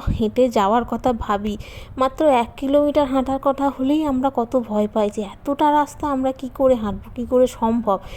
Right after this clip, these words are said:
কিন্তু দেখো, একদম শ্যাওড়াফুলি থেকে শুরু করে একদম বাবার মন্দির পর্যন্ত তারকেশ্বরে, সেই পর্যন্ত কিন্তু সবাই বিনা দ্বিধায় হেঁটেই আসে, হেঁটেই আসে। কেউ কিন্তু কোনো রকম ট্রেনে আসে না।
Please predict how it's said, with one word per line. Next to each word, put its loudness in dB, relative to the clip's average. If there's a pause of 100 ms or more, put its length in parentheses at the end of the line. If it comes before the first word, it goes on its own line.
(260)
কিন্তু 0
দেখো, 0 (280)
একদম 0
শ্যাওড়াফুলি 0
থেকে -4
শুরু -2
করে 2
একদম 0
বাবার 2
মন্দির 0
পর্যন্ত -4 (120)
তারকেশ্বরে, -6 (420)
সেই 0
পর্যন্ত 0
কিন্তু -2
সবাই 0 (300)
বিনা 0
দ্বিধায় 0
হেঁটেই 0
আসে, 0
হেঁটেই -2
আসে। -4 (180)
কেউ 2
কিন্তু -2
কোনো 2
রকম 0
ট্রেনে 2
আসে -2
না। -4